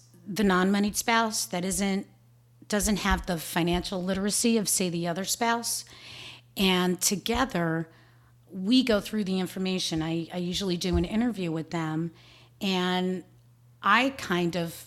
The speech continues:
let the attorney know, you know, what's missing or, or what we need. And I'll work hand in hand with the client to educate them on what to get. And there are obviously times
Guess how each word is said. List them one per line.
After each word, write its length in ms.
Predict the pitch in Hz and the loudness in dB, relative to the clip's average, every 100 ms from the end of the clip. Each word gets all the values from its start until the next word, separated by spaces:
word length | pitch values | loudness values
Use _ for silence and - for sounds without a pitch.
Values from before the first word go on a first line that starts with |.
| - | -14
let 300 | 190 196 185 | -6 -6 -2
the 120 | 180 | -4
attorney 500 | 175 - 262 277 214 | -4 0 4 4 4
know, 480 | 165 156 151 151 170 - - - - _ - | 2 -2 -6 -8 -12 -16 -20 -20 -20 _ -18
you 180 | - 214 | -4 2
know, 120 | 202 | 2
what's 300 | 165 175 - | 4 0 2
missing 480 | 196 185 - 180 170 | 2 2 2 0 0
or, 280 | 165 160 160 | -2 -4 -6
or 120 | - | -4
what 280 | 175 160 170 | -2 0 0
we 120 | 175 | 2
need. 440 | 165 160 156 151 - | 2 4 2 -2 -6
And 380 | 190 175 170 175 | -4 -2 -2 -4
I'll 200 | 190 190 | -2 -4
work 360 | 180 196 202 196 | -2 0 0 0
hand 320 | - 196 190 | -4 -2 -2
in 100 | 185 | -4
hand 360 | 175 220 214 175 | -2 0 0 -2
with 100 | 170 | -4
the 60 | |
client 500 | 190 - 277 269 196 | -10 0 2 4 0
to 160 | - - | -4 -6
educate 460 | 240 220 - 165 - | -4 -4 -4 -4 -2
them 340 | 175 175 170 - | -2 0 -4 -2
on 480 | 180 175 175 175 170 - - - - _ | 0 2 0 -2 -6 -16 -20 -20 -20 _
what 340 | 190 175 196 - | -10 -4 -4 -2
to 120 | 214 | -2
get. 260 | 170 254 - - _ _ | 0 -2 -2 -8 _ _
And 240 | 214 196 185 - | -4 -4 -4 -12
there 400 | 202 190 175 226 | -18 -14 -2 0
are 80 | 196 | 0
obviously 540 | 202 196 214 214 - 202 | 0 0 0 0 0 0
times 640 | - 185 175 208 240 226 | -2 -2 0 2 2 0